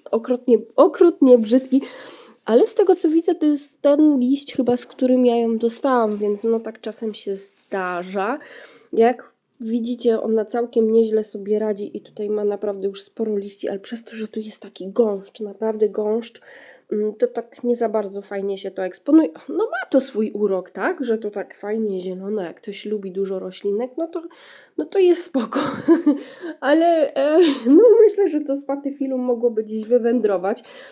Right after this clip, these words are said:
W ogóle tu jest też gloriozum. Ponownie... Em,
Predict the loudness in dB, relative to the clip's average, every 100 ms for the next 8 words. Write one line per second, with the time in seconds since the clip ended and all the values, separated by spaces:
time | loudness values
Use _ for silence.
0 | -20 -18 -8 -4 2 2 2 2 4 4
1 | 2 2 2 0 0 4 4 4 2 2
2 | 2 0 0 -6 -20 -12 0 4 6 4
3 | 4 4 2 -2 -4 -4 0 4 4 4
4 | 0 -10